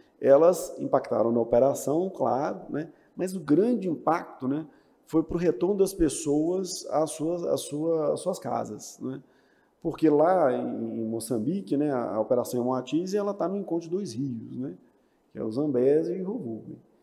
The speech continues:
E então a gente tem três pontes. Com a, a questão de ciclones que apareceram na região, né, a chuva foi muito acima do esperado, né, causou inundação nas estradas, né,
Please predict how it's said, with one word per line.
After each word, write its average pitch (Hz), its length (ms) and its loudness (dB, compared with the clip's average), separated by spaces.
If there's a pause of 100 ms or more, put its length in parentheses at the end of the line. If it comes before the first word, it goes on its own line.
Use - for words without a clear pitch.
(420)
E 214 220 0
então 202 280 2
a 202 40 2
gente 233 160 -2
tem 233 140 -2
três 156 220 0
pontes. - 480 -8 (320)
Com 190 840 4
a, 120 240 -2
a 123 40 2
questão 147 300 -4
de 143 100 -4
ciclones 139 560 0
que 135 80 -2
apareceram 123 440 -4
na 120 100 -2
região, 131 680 -2
né, 165 160 -2 (400)
a 147 120 4
chuva 185 240 2
foi 196 180 0
muito 185 680 0
acima 139 300 -2
do 127 60 0
esperado, 135 600 0 (120)
né, 147 200 -4 (400)
causou 196 300 6
inundação 185 480 4
nas 185 120 0
estradas, 196 760 -4
né, - 220 -4